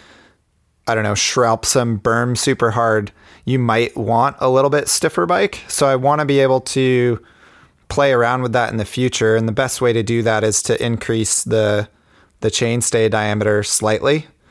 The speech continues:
um, to bump it up from a three-quarter inch diameter tubing, um, tube to a seven eighths diameter tube. And in order to do that, there's gonna have to be some changes to create the clearances that I need.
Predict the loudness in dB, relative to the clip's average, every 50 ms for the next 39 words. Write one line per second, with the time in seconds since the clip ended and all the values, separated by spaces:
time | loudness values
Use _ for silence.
0 | _ _ _ -4 -2 0 0 0 0 -2 -4 -4 -2 -2 -2 -2 -2 -2 -2 -2
1 | -2 -4 -4 -2 0 0 0 0 -2 -2 -4 -2 -2 -4 -4 -4 -4 -6 -4 -4
2 | -4 -2 -2 0 2 2 2 0 0 -2 0 0 0 0 0 0 0 -2 -2 -2
3 | -2 -2 -2 -2 -2 -2 -4 -4 -4 -6 -8 _ -8 -6 -6 -4 -4 -4 -4 -4
4 | -6 -8 _ _ _ _ _ _ _ _ -4 -2 0 0 0 0 -2 -4 -4 -2
5 | -2 0 0 0 -2 -2 -2 -2 -2 -2 -2 0 0 -2 -2 -2 -2 -4 -4 -6
6 | -4 -4 -2 0 0 0 0 0 -2 0 0 2 2 2 2 -2 -6 -16 -20 -20
7 | -20 -20 -20 -20 -20 -20 -20 -14 _ -4 -2 0 2 2 2 2 2 0 0 0
8 | 0 0 2 2 0 0 0 0 -2 -2 -2 -2 -2 -2 -2 -2 -4 -4 -2 -2
9 | -2 -2 -2 -4 -4 -4 -4 -4 -4 -2 -2 -2 -2 -2 -2 -4 -4 -6 -6 -4
10 | -2 0 0 0 -2 -6 -6 -4 -2 0 0 0 0 -2 -2 -2 -4 -2 -2 -2
11 | -2 -2 -2 -2 -2 -2 -2 -2 -4